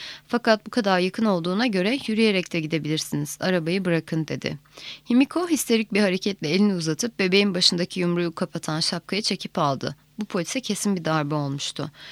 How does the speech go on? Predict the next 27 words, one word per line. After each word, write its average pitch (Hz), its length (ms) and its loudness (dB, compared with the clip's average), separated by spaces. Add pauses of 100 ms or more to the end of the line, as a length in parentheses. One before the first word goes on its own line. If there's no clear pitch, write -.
(360)
Mümkün 240 300 4
olduğunca 226 420 2
sarsmadan 180 580 2
taşımamız 156 560 -2
gerekiyor. 143 580 -4 (520)
Himiko'nun 269 400 2
saldırısı 208 640 -2
bitirici 190 440 -2
olmuştu. 147 580 -2 (300)
Polis 196 400 -2
pişman 202 420 0
olmuş 160 300 -2
gibi 160 200 -4
ürkek 185 380 -4
hareketlerle 175 640 -2
ehliyeti 180 440 -4
geri 170 200 0
verdi. 135 380 -4 (540)
"Çocuğu 233 280 6
hastaneye 254 480 4
götürdükten 240 600 0
sonra 220 300 2
arabayı 208 380 4
da 220 40 2
hemen 220 280 4
tamire 180 480 4
verin," 151 280 -2